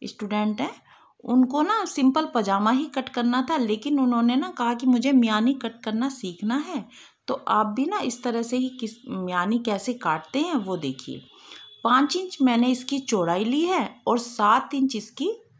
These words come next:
लंबाई है। इस तरह से एक पीस कट किया और इस कोने से उस कोने तक मैं इसको कट कर दूंगी। देखिए, यहाँ से मैंने इसको इस तरह से पकड़ा और ऐसे मैंने इसको कट कर दिया।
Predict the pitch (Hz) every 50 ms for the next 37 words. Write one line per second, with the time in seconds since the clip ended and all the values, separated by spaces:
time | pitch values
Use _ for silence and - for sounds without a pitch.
0 | _ 214 220 220 226 226 220 226 214 208 214 208 180 165 151 - 147 - _ _
1 | _ _ _ _ _ _ _ - _ _ _ _ _ _ _ _ - 330 330 -
2 | - 311 277 254 240 233 - - 320 403 494 523 440 - _ _ _ _ _ _
3 | _ _ - 196 233 247 247 _ _ 214 214 247 240 - - - 214 208 - -
4 | - 330 339 381 381 294 180 156 156 _ _ _ _ _ _ _ _ _ _ _
5 | _ - 262 262 - _ - - 339 - - - 285 277 254 240 220 220 240 240
6 | 277 349 - - _ - 254 - - - 226 208 196 190 196 - 277 330 - -
7 | 233 190 185 190 196 214 208 180 - - - - 320 453 480 - _ _ _ _
8 | _ _ _ _ - - 226 - - - - 160 143 135 135 127 117 104 - 143
9 | - _ _ _ _ _ _ _ _ - - _ _ _ _ _ _ - 156 -
10 | - - - - 139 _ _ _ _ _ _ - 151 160 160 175 190 - 240 240
11 | 233 233 240 247 247 - - 254 247 - - 254 247 254 254 302 294 294 349 -
12 | 370 339 240 175 - _ _ _ _ _ _ _ _ _ _ - 196 202 190 185
13 | 185 220 214 214 196 180 180 180 175 - - - 339 427 440 - _ _ _ _
14 | - 208 196 196 - - - 139 143 - - 113 123